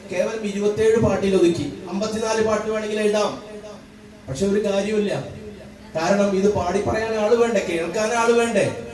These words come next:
അപ്പൊ അതുകൊണ്ട് വളരെ ചുരുക്കിയാണ് എഴുതിയത്. അതൊന്ന് പാടാനോ അതിനൊന്നും ഇപ്പൊ സമയമില്ല. എങ്കിലും അതിലെ ആദ്യത്തെ, രണ്ടാമത്തെ പാട്ട്,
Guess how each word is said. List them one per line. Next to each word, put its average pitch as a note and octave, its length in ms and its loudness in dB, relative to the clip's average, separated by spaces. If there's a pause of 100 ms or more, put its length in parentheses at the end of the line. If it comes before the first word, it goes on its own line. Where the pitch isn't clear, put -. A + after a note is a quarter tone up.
(440)
അപ്പൊ F3+ 140 0
അതുകൊണ്ട് G#3+ 720 2
വളരെ G3+ 260 2
ചുരുക്കിയാണ് F#3+ 580 -2
എഴുതിയത്. F3 560 -2 (300)
അതൊന്ന് F#3+ 240 0
പാടാനോ G3 760 2 (200)
അതിനൊന്നും F#3+ 420 0
ഇപ്പൊ F#3+ 220 -8
സമയമില്ല. F3+ 720 0 (280)
എങ്കിലും G3 580 2 (100)
അതിലെ F#3 240 0
ആദ്യത്തെ, F3+ 580 -2
രണ്ടാമത്തെ F#3 540 -4
പാട്ട്, E3+ 460 -4